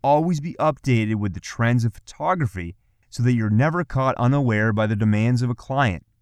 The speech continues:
As photography is art, you need to show your creative skills and experiment on your own shots. Photographic websites and magazines are the best resources to getting the latest updates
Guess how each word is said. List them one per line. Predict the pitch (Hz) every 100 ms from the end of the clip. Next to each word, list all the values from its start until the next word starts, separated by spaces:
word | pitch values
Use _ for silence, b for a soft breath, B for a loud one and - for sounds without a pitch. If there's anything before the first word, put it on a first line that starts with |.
| _ _ _ _ _ _
As | 117 110
photography | 110 95 139 143 113 113
is | 98 139
art, | 147 143 - _ -
you | 123
need | 165 160
to |
show | 131 143
your | 135 127
creative | - 123 117 98
skills | - 120 113 117 -
and | 113
experiment | - - - 117 127 123 117
on | 113
your | 107 110
own | 107 110
shots. | - 131 120 - - - _ _ _ _ _
Photographic | - 151 151 147 147 147 139
websites | 117 139 143 - 131 139 123
and | 113
magazines | 120 135 131 117 143 135 110
are | 107
the | 98
best | - 147 170 131
resources | 139 180 - 127 98 85 92 82
to | -
getting | 87 95 101 98
the |
latest | 92 110 143 131 139
updates | 135 - 139 135